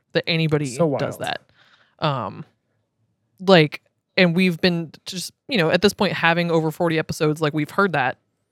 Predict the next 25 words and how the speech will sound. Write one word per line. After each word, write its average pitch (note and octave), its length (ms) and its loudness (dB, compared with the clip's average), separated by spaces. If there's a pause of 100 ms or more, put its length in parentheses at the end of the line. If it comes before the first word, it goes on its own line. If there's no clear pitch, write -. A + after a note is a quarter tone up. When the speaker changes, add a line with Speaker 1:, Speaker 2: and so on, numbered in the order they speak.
(160)
Speaker 1:
multiple E3+ 520 0
times, D3 340 -8
and, D3+ 120 -8
like, D#3 180 -4
every D#3+ 240 0
single D#3 240 -6
time C#3 320 -10
it, - 180 -6
like, A2+ 340 -8 (140)
trips - 400 -6
me D3+ 120 -10
out. C3 200 -6
I'm B2+ 80 -8
just D3+ 160 -14
like, D3 120 -12 (160)
"What? D#3+ 320 -4
Somebody B3+ 540 -6 (420)
spent F3 440 -2 (140)
several E3+ 380 -2
days E3 300 2
just - 180 -12
listening D3+ 420 -4
nonstop C#3+ 560 -6
to - 140 0
us?" - 480 -4